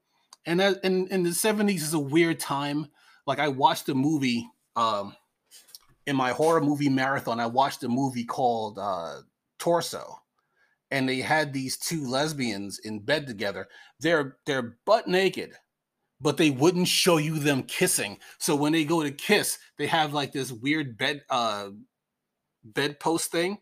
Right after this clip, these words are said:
and then they show the bedpost thing blocking them from kissing. But James Brown could put out a song called I Feel Like Being a Sex Machine. That's perfectly fine. "Hey, let's play this on the radio." And I'm not knocking it.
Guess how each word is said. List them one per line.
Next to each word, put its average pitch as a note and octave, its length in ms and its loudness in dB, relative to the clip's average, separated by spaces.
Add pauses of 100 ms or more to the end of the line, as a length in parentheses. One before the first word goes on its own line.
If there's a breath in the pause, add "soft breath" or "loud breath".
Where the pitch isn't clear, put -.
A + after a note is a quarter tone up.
(380 loud breath)
and D#3 120 4
then D3 80 6
they D3 140 4
show E3 260 2
the D3+ 100 0
bedpost B2+ 680 -2
thing B2 180 -2
blocking B2+ 380 0
them C3 80 -2
from A#2+ 220 -6
kissing. B2 460 0 (280 loud breath)
But A2 160 -8
James E3+ 300 0
Brown D3+ 280 2
could C3+ 140 -12
put E3 100 2
out C#3+ 140 0
a C3+ 40 -6
song C3+ 340 0
called A#2+ 420 2 (260 soft breath)
I - 60 -12
Feel E3+ 260 2
Like C3+ 240 -2
Being D#3+ 240 2
a B2+ 40 -4
Sex F#3+ 340 2
Machine. C3+ 420 0 (180 soft breath)
That's F#3 220 4
perfectly C#3+ 400 2
fine. E3 300 4
"Hey, F3+ 100 -2
let's G3 160 -2
play F#3+ 200 0
this E3 160 0
on D#3 100 2
the D#3 80 -2
radio." D#3+ 480 0 (140 loud breath)
And C#3 100 2
I'm D#3+ 80 4
not F#3+ 220 8
knocking G3+ 380 4
it. A2+ 140 -2